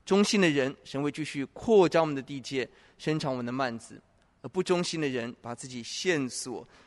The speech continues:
在可怕的里面。求神帮助我们，耶稣是忠心最好的榜样，他顺服神的旨意，以至于死，死在十字架上被神高举，被神荣耀成我们的盼望。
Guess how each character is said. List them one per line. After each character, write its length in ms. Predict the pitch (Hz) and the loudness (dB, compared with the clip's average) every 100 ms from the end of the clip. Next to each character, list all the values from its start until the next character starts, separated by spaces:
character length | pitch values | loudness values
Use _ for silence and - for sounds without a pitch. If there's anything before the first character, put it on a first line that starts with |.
| _ | _
在 220 | 143 123 | -4 -4
可 200 | - - | -4 -8
怕 200 | 131 127 | -2 -2
的 80 | 120 | -2
里 120 | 104 | -8
面。 240 | 101 117 - _ _ _ | -8 -8 -10 _ _ _
求 80 | - | -16
神 180 | 156 160 | -8 -4
帮 200 | 156 160 | -2 -2
助 160 | 160 131 | -2 -4
我 40 | |
们， 200 | 113 101 - _ - | -4 -8 -12 _ 2
耶 120 | 196 | 4
稣 260 | 202 202 208 | 4 2 0
是 160 | - 160 | -6 -4
忠 220 | 165 156 | 0 0
心 200 | 151 151 | 0 -2
最 120 | 165 | -2
好 120 | 135 123 | -2 -2
的 60 | |
榜 260 | 117 107 110 | -4 -8 -2
样， 220 | 127 110 - - _ | -2 -2 -8 -20 _
他 140 | 123 131 | -4 -4
顺 400 | - 233 190 165 | 4 8 8 8
服 260 | - 135 | -2 -6
神 180 | 135 135 | -4 -4
的 80 | 139 | -4
旨 220 | - 120 | -6 -6
意， 240 | 127 120 - | -6 -8 -12
以 60 | 120 | -10
至 120 | 143 | -4
于 140 | 131 | -2
死， 260 | 127 - 107 - _ _ _ | -4 -8 -10 -12 _ _ _
死 160 | - | -4
在 100 | 127 | -2
十 120 | 123 127 | -2 -2
字 40 | |
架 120 | 123 | -2
上 180 | 123 110 | -2 -4
被 160 | 127 117 | -4 -10
神 220 | 95 110 - | -10 -10 2
高 200 | 180 185 | 4 4
举， 280 | - 120 - - _ _ | 0 -8 -12 -20 _ _
被 160 | 151 139 | -4 -4
神 360 | - 120 110 113 _ - | -4 -6 -6 -6 _ -4
荣 180 | 117 | 0
耀 180 | 143 120 | 2 2
成 220 | - 127 | 0 -6
我 80 | 120 | -4
们 100 | 107 | -6
的 60 | 110 | -8
盼 260 | - 117 | -8 -6
望。 220 | 113 104 | -4 -6